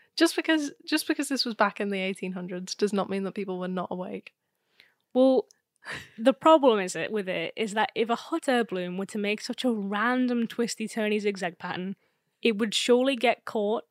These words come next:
Speaker 2: on something. Its rope would get stuck on a tree, and then when they woke up in the morning, there'd be a hot air balloon stuck to a tree.
Speaker 1: I mean, it might not. Like, chance may just fortune it,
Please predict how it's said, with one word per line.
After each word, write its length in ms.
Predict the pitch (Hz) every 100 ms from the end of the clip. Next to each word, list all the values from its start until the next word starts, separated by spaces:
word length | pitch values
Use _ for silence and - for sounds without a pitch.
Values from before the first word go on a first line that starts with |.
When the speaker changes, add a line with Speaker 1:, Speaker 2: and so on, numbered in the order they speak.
| _ -
Speaker 2:
on 180 | 220
something. 560 | 208 214 202 170 170 175 _ _ -
Its 220 | 226 202
rope 340 | 202 220 - _
would 200 | 220 214
get 220 | 214 -
stuck 340 | - - 240 247
on 100 | 254
a 60 |
tree, 400 | - 202 175 185 - _ _ _ _ -
and 160 | 226
then 120 | 220 233
when 140 | 247
they 100 | 262
woke 220 | 262 262
up 100 | 269
in 80 | 262
the 60 | 233
morning, 380 | 247 277 226 220
there'd 140 | 214
be 80 | 220
a 80 | 226
hot 240 | 247 247
air 140 | 269 254
balloon 260 | 214 196
stuck 400 | 196 - 247 233
to 140 | 254 233
a 40 |
tree. 400 | - 233 175 185 -
Speaker 1:
I 60 | 233
mean, 160 | 247 240
it 100 | 220
might 300 | 214 220 196
not. 320 | 190 - - _ _ _ _ _ _ _ _ _ _ _ _ _ _ _
Like, 220 | 214 -
chance 640 | - - 202 190 190 - -
may 160 | 190
just 260 | 180 185 -
fortune 680 | - - 190 185 - 185 175
it, 200 | 185